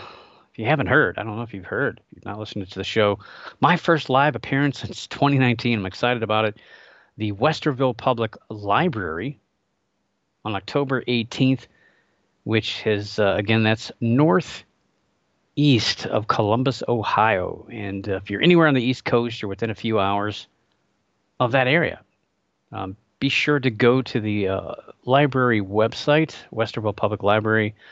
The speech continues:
website, and, uh, sign up that you're gonna be there. Uh, they keep track of, uh, so you gotta register. So they keep track of registration, so they know how many people are gonna go, and they usually let me know, "Hey, you're doing good. Hey, you're not,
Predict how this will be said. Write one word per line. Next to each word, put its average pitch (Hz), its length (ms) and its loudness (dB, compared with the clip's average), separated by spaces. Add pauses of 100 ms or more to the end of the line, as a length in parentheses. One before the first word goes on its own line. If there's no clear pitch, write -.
(880)
website, 104 540 2
and, 101 480 -2 (960)
uh, 98 240 -8
sign 113 320 2
up 110 120 -2
that 104 100 -6
you're 95 80 -8
gonna 95 180 -6
be 98 220 -4
there. 82 280 -4 (720)
Uh, 95 140 -2
they 92 100 2
keep 113 200 -2
track 107 340 2
of, 98 240 -8
uh, 95 320 0 (880)
so - 80 -14
you - 60 -14
gotta 143 160 2
register. 92 540 0
So - 200 -8
they 101 120 -10
keep - 180 -6
track 120 240 0
of 104 80 -8
registration, 104 560 -6
so 110 100 -10
they 117 80 -4
know 143 100 0
how 139 100 0
many 117 140 0
people 110 300 -6
are 107 80 -2
gonna 90 160 -4
go, 98 400 0 (480)
and 113 100 0
they 123 60 4
usually 110 240 4
let 101 160 2
me 98 100 -4
know, 95 300 -2 (540)
"Hey, 139 160 4
you're 110 140 4
doing 117 240 2
good. 123 200 4
Hey, 127 220 4
you're 110 340 -2
not, 127 200 2